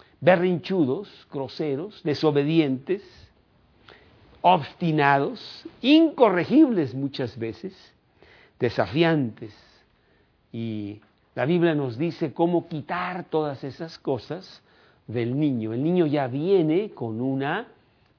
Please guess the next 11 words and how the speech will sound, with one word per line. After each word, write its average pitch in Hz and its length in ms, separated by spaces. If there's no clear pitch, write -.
actitud, 160 840
con 107 200
un 113 340
pecadora. 101 720
Ya 151 240
es 233 340
un 220 160
pecador, 160 640
dice 165 280
la 160 120
Biblia, 127 480